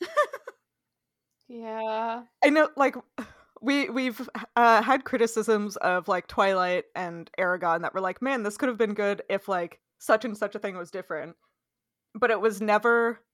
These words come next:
Speaker 2: it never felt in those books like the author didn't care. Whereas to me, this feels like James Patterson's team didn't care enough to make this, like, a good product.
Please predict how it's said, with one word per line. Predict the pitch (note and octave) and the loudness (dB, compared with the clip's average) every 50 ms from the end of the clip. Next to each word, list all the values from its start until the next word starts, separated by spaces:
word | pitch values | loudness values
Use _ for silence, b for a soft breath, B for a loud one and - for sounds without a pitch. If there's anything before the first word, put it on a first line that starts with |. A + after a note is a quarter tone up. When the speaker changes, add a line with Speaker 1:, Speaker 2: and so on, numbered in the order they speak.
| _ _ _ _ b b b b | _ _ _ _ b b b b
Speaker 2:
it | - - | -2 2
never | B3 B3 A#3+ A#3+ C#4+ | 4 4 4 4 4
felt | C4 - - A#3+ A3+ A3+ A3 - | 0 4 6 6 6 6 4 0
in | - G#3+ G#3 | -2 -2 0
those | F#3+ F#3+ F#3 F#3+ - | 0 -2 -2 -4 -6
books | - F3+ F3 E3 - - - - _ _ _ _ _ _ _ _ | -6 -4 -4 -4 -8 -12 -20 -20 _ _ _ _ _ _ _ _
like | F#3+ G3+ F3+ F#3 - F3 | -6 -6 -6 -6 -6 -8
the | F#3 G3 - | -8 -4 -2
author | - D#3+ E3 E3+ G3 F3+ F3+ | -2 -2 -2 -4 -6 -10 -10
didn't | E3+ - F#3 F3+ - F3 D3 - | -10 -12 -12 -12 -12 -14 -16 -14
care. | - - C#3+ D#3 F3 A3+ C#4 C#4 _ _ _ _ _ _ _ _ _ _ _ _ _ _ _ | -14 -10 -8 -6 -6 -6 -8 -10 _ _ _ _ _ _ _ _ _ _ _ _ _ _ _
Whereas | - G3 F#3+ F#3+ F#3+ G3+ D#3+ - _ - | -6 -4 -4 -4 -4 -8 -10 -14 _ -8
to | - A#3 | -4 -4
me, | A#3 A#3 A#3 B3 B3 A#3+ A3+ A3 | -2 -2 -2 -2 0 0 -2 -2
this | A3+ A3 G#3 G#3 G#3 | -2 -4 -6 -6 -8
feels | - - A#3 G#3 G3 F#3 F3+ - | -8 -4 -2 -2 -2 -2 -4 -4
like | F#3 E3+ E3 D#3+ D3+ D3+ - - _ _ _ _ _ _ _ _ _ _ _ _ _ _ | -2 -2 -2 -2 -4 -8 -14 -20 _ _ _ _ _ _ _ _ _ _ _ _ _ _
James | G#3+ G3 F#3+ F#3 F#3 - | -6 -6 -6 -6 -10 -4
Patterson's | - G#3 F#3 F3 F3+ F3+ - - F3+ F3+ E3+ E3 D#3+ D#3+ E3 - - - _ | -2 -2 -2 -2 -4 -6 -8 -10 -10 -10 -10 -12 -14 -14 -16 -18 -20 -20 _
team | - _ - G#3+ G3+ F#3+ F3 D#3+ D3 C#3+ E3 E3 - _ _ _ _ _ _ _ _ _ _ _ _ _ _ F#3 - | -20 _ -12 -12 -10 -10 -10 -12 -12 -12 -14 -16 -16 _ _ _ _ _ _ _ _ _ _ _ _ _ _ -8 -2
didn't | A#3 G#3+ F#3+ G3+ G3 F3+ | -2 -2 -2 -4 -8 -12
care | - - F#3+ F3+ E3+ | -8 -6 -6 -4 -4
enough | E3+ E3 D#3 D#3+ D#3+ D#3+ - _ _ _ _ - | -4 -4 -4 -4 -4 -6 -10 _ _ _ _ -10
to | - G#3 | -10 -8
make | F#3+ F#3+ F3+ E3 E3 - _ | -8 -8 -8 -8 -10 -8 _
this, | F3 D#3+ D#3 - - | -8 -10 -8 -8 -10
like, | C3+ D#3 D#3+ _ | -10 -10 -10 _
a | - F3+ | -10 -10
good | F3 C#3+ - E3+ D#3+ D3+ D3 - | -10 -10 -8 -6 -6 -6 -8 -10
product. | - D#3 D3 - E3+ F#3 G3+ G3+ _ - | -8 -6 -6 -6 -6 -8 -8 -10 _ -20